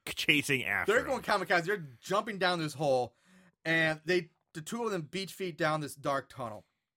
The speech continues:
Speaker 2: They wind up in this, like, dead end, uh, but Henry does see this small little opening in the rocks and tells Hippie to go first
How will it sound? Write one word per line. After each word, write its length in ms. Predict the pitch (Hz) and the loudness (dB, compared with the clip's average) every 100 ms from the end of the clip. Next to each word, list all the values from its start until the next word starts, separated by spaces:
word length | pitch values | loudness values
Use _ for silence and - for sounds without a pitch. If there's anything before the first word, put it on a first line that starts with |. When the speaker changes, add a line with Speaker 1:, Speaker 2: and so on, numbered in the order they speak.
| _ _ - - | _ _ -20 -4
Speaker 2:
They 100 | 175 | -2
wind 280 | 180 196 247 | 0 0 0
up 100 | 214 | -4
in 60 | 170 | -6
this, 120 | 151 | -2
like, 260 | 143 117 113 | -4 -4 -2
dead 220 | 160 170 | 0 2
end, 320 | 143 135 123 _ _ _ _ - | 0 -2 -6 _ _ _ _ -2
uh, 120 | 143 | 0
but 120 | 139 147 | 0 -2
Henry 220 | 208 214 | -4 0
does 160 | 196 190 | 0 0
see 80 | 170 | -2
this 140 | 151 | -4
small 640 | - - 165 180 190 202 185 | -8 -10 -4 0 2 2 2
little 160 | 175 165 | 0 0
opening 300 | 160 160 151 | -2 -2 -4
in 40 | |
the 100 | 147 | -4
rocks 520 | 135 135 127 - - 151 | -2 -2 -2 -6 -12 -8
and 120 | 143 | -4
tells 260 | 160 139 - | -2 -2 -2
Hippie 240 | 170 160 | -4 -4
to 60 | 143 | -4
go 180 | 143 143 | -4 -4
first 480 | - 139 131 - | -2 -2 -2 -6